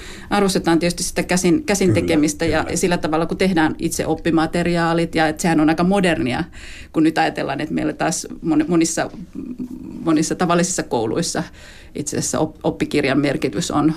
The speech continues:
Speaker 1: on vähentynyt, niin, niin tota Steiner-kouluissa, kun se oma oppimateriaalikin tehdään, niin, niin tota se on ihan uusi,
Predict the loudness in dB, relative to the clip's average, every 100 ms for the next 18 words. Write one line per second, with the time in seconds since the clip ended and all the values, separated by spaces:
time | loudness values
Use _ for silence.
0 | 0 2 4 4 2 0 -2 -2 -2 -2
1 | -4 -4 -4 -4 -6 -2 2 2 2 0
2 | -2 0 -2 -4 -2 0 2 2 0 0
3 | 0 -2 -2 -4 -2 -2 0 0 0 0
4 | 2 2 0 -10 -18 -10 0 2 2 -2
5 | -2 -2 0 2 2 2 2 2 0